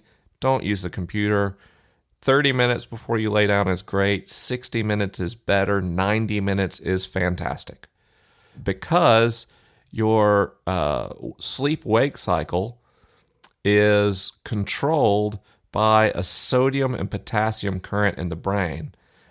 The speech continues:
And this cycle of currents is influenced, uh, primarily by light and when you eat, right? So you also don't wanna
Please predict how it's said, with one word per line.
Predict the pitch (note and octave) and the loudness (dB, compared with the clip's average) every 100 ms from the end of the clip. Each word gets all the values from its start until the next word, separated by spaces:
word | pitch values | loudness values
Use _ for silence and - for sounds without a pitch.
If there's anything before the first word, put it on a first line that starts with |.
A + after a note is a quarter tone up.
| - | -6
And | G2+ | -2
this | G#2+ | 0
cycle | - A2 A2+ A#2+ A2 | 0 0 0 0 -4
of | - | -4
currents | - G#2+ G#2 - | -6 -6 -6 -8
is | F2 - - | -10 -8 -4
influenced, | G2+ G#2+ - F2+ F2 F2 - - _ _ _ _ | -2 -2 -4 -4 -4 -8 -12 -18 _ _ _ _
uh, | - E2 B1 - _ _ _ | -6 -4 -4 -10 _ _ _
primarily | G#2 G2+ A#2+ E3 F3 | -4 -2 0 0 0
by | G#2+ G#2 | 2 2
light | G2+ E2+ B1+ F2+ - | 2 0 -4 -6 -6
and | F#2+ E2+ | -6 -4
when | E2 E2+ | -4 -6
you | F2+ - | -8 -8
eat, | B2+ A2 - - _ _ _ - | -8 -8 -8 -14 _ _ _ -4
right? | F#2+ A#2+ - _ _ | -2 -2 -6 _ _
So | - A2+ | -8 -4
you | A2 - | -4 -2
also | F#2 A#2+ C#3+ - A#2 A#2+ C3 - _ _ _ - | 0 2 0 0 0 0 -2 -8 _ _ _ -2
don't | G2+ A#2 - | 0 2 0
wanna | C3 C3+ | -4 -4